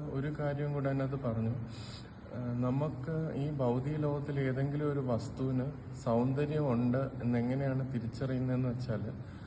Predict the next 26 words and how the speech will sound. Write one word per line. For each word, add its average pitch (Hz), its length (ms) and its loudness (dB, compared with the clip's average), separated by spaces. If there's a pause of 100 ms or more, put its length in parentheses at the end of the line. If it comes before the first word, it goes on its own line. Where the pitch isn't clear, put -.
(240)
അത് 143 280 0
നമ്മളുടെ 139 760 2 (540)
ഈശ്വരാബോധത്തെ 143 1120 0 (120)
കൂട്ടണം. 170 460 0 (680)
അതാണ് 143 520 2
യഥാർത്ഥ 131 360 2
സൗന്ദര്യം 123 600 2
എന്ന് 120 140 4
പറയുന്നത്. 95 300 -4 (420)
അപ്പം, 139 180 -2
ഏഹ്, 131 380 0 (100)
ചില 139 320 4 (560)
മോഡേൺ 131 480 4
ആർട്ടുകളൊക്കെ 131 680 0
കണ്ടു 127 180 2
കഴിഞ്ഞാൽ 131 520 -2
ലോകത്തിൽ 131 360 2
ചിലപ്പോൾ 135 340 -2
എത്രയോ 143 520 2
പൈസ 139 400 2
കൊടുത്തിട്ടായിരിക്കും 143 680 2
ആ 139 40 2
മോഡേൺ 135 460 2
ആർട്ടുകളൊക്കെ 127 540 0
ആൾക്കാർ 127 360 2
മേടിക്കുന്നത്. 120 560 2